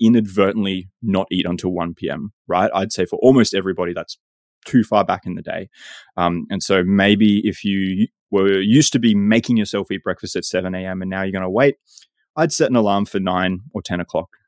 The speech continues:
just so you've got that prompt to remind yourself to eat breakfast if you haven't already, okay? Because generally, if you leave it too long, um, you can start to make some poor decisions around food. So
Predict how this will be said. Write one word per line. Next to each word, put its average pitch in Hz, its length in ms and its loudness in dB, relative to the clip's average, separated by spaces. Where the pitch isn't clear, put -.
just - 380 0
so - 160 -4
you've 101 180 0
got 98 180 -6
that - 200 -4
prompt 113 400 2
to 110 120 -4
remind 98 320 0
yourself 95 320 -2
to - 180 -8
eat 95 260 -4
breakfast - 420 -4
if 98 160 -8
you - 120 -6
haven't 80 340 -6
already, 80 420 -6
okay? 92 200 0
Because 90 420 -4
generally, 113 560 4
if - 120 -6
you 104 80 0
leave 95 220 -2
it - 180 -6
too 110 380 0
long, 127 380 0
um, 92 320 -2
you 101 160 0
can 95 340 -2
start 90 340 -2
to 95 100 -6
make 87 200 -6
some 90 460 -8
poor 87 300 -2
decisions 87 640 -8
around 85 320 -6
food. 78 300 -4
So 95 260 0